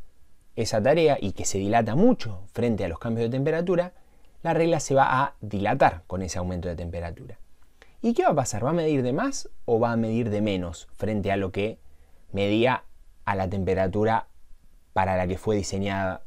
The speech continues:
para trabajar? Bueno, yo acá dibujé la regla a la temperatura de trabajo, a la temperatura inicial, si ustedes quieren,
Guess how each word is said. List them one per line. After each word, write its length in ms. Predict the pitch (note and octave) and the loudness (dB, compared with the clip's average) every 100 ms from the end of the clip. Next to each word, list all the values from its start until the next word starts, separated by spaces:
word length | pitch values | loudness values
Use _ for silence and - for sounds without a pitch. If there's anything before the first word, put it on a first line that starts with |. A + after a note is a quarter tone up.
| - | -12
para 200 | - F2 | -6 -4
trabajar? 480 | E2 E2 E2+ D#2 - - - - - - - - - - | -2 -2 -2 -6 -6 -18 -20 -20 -20 -20 -20 -20 -16 2
Bueno, 280 | C#4+ - | 4 4
yo 140 | - B3 | 2 2
acá 160 | A#3 | 4
dibujé 480 | A3 G3+ F#3 A3+ - - - - - - - - - - - - | 4 4 2 -2 -2 -10 -14 -14 -14 -18 -20 -18 -18 -18 -20 -8
la 160 | - C3 | 2 4
regla 540 | D#3+ F#3 F3 E3 - - - - | 6 6 6 2 0 -6 -20 -2
a 140 | B2+ | 2
la 300 | B2+ B2 A2+ - - | 6 4 2 -4 -14
temperatura 960 | - A#2 A2+ A2+ A2+ A#2+ C3 B2+ A#2+ - - - - - - - | -2 0 2 2 2 2 4 4 2 -4 -20 -20 -20 -20 -12 -4
de 200 | A2 G2 | -2 2
trabajo, 680 | G#2+ C#3 A3 - F#3 A3+ - - - - - - - - - - - - - | 6 8 6 4 0 0 -4 -18 -20 -20 -20 -20 -20 -20 -20 -20 -20 -20 -20
a 140 | - G2 | -12 -6
la 140 | F2+ | -4
temperatura 680 | F#2+ F#2+ F#2+ F#2+ G#2 G#2+ G2+ | -2 -2 0 0 2 2 0
inicial, 520 | G#2 G2 F#2+ - F#3 D#3+ | -2 -4 -2 2 4 2
si 100 | A#2 | -2
ustedes 260 | - A#2+ | -2 -2
quieren, 460 | - - E3 F#3 F#3+ | -2 0 2 0 -4